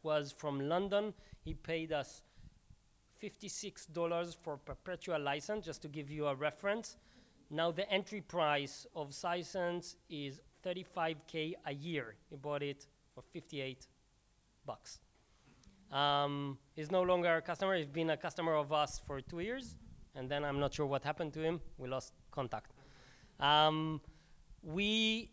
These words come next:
aimed for North America at the beginning as, because of few reasons, the size of the market and the maturity of the market,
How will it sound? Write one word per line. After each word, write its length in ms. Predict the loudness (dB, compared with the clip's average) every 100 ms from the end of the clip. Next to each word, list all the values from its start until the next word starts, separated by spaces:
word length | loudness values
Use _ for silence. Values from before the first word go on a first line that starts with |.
| -2
aimed 480 | 4 6 6 4 -2
for 420 | -4 2 6 6
North 360 | 6 6 4 4
America 560 | 4 4 6 6 4 4
at 120 | 0 2
the 80 |
beginning 580 | 0 2 4 6 4 2 -4 -20 -20 _ -20 _
as, 680 | 4 6 8 8 6 2 -4
because 640 | -8 0 4 4 2 -6 -18 _ _ _ -4
of 220 | -4 -2
few 200 | -2 0
reasons, 460 | 2 2 2 0 -2
the 80 |
size 340 | -2 4 6 4
of 120 | 2
the 80 | 4
market 640 | 6 4 4 4 4 -2 -8
and 480 | -2 0 0 0 -4 0
the 280 | 2 2
maturity 480 | 0 -2 -2 0 4
of 140 | 4 4
the 80 |
market, 500 | 6 6 6 2 0